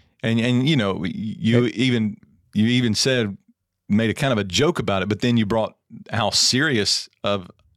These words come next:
Speaker 1: a
Speaker 2: Yeah,
Speaker 1: really
Speaker 2: there's
Speaker 1: a
Speaker 2: a reason.
Speaker 1: biblical,
Speaker 2: There's
Speaker 1: yeah.
Speaker 2: a purpose behind it.
Speaker 1: A lot
Speaker 2: Well,
Speaker 1: of
Speaker 2: I
Speaker 1: that.
Speaker 2: will say this about your life group, because Leah and I were a part of it, uh, briefly there. That's maybe some of the best food I've ever had in my life.
Speaker 1: There's some good ones.
Speaker 2: Oh.
Speaker 1: Yeah. Yeah.
Speaker 2: Yeah.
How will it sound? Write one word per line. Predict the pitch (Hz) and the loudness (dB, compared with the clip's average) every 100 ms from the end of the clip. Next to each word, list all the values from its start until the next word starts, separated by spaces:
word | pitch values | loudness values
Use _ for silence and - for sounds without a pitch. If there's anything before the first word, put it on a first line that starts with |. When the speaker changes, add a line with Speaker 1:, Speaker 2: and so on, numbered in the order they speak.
| _ _ _ - | _ _ _ 0
Speaker 1:
a | |
Speaker 2:
Yeah, | 104 | 2
Speaker 1:
really | 160 | 4
Speaker 2:
there's | 113 | 4
Speaker 1:
a | 113 | 4
Speaker 2:
a | |
reason. | 107 139 | 4 4
Speaker 1:
biblical, | 147 98 117 98 92 | 4 2 0 0 0
Speaker 2:
There's | 101 | 2
Speaker 1:
yeah. | - | 2
Speaker 2:
a | 220 | 2
purpose | 143 - 92 | 0 -2 -6
behind | 104 98 98 | -4 -2 -2
it. | 98 | -2
Speaker 1:
A | |
lot | 101 | 2
Speaker 2:
Well, | 147 147 | 2 2
Speaker 1:
of | 131 | 0
Speaker 2:
I | |
Speaker 1:
that. | 160 | 2
Speaker 2:
will | 220 | 2
say | - 139 | 2 2
this | 120 113 | 2 0
about | 113 120 | 0 0
your | 117 | 2
life | 113 117 117 | 2 2 0
group, | 131 131 | -2 -2
because | - 120 107 | 0 0 2
Leah | 120 123 | 2 2
and | 123 | 2
I | 120 | 2
were | 120 | 2
a | 107 | 2
part | - 123 | 2 2
of | 120 123 | 2 0
it, | - - | -4 -4
uh, | 120 113 | -2 0
briefly | 104 131 135 - 143 | 2 0 0 0 2
there. | 139 151 143 - - - - - _ | 4 4 2 -4 -16 -16 -18 -20 _
That's | 180 - | -8 -2
maybe | 127 135 113 | 0 2 0
some | - 107 | 0 2
of | |
the | 98 | 2
best | 107 104 - | 0 0 0
food | 113 | 2
I've | 98 95 | 2 2
ever | 101 | 0
had | 92 98 | 2 0
in | 95 | 2
my | 95 | 0
life. | 90 92 92 | 0 0 0
Speaker 1:
There's | 139 | 0
some | 143 | 0
good | 120 101 | 0 0
ones. | 92 - - _ | -2 -6 -16 _
Speaker 2:
Oh. | 202 | 0
Speaker 1:
Yeah. | 110 95 95 - - - | 0 -2 -8 -18 -18 -6
Yeah. | 92 98 - _ - | -4 -4 -10 _ -18
Speaker 2:
Yeah. | 101 | -18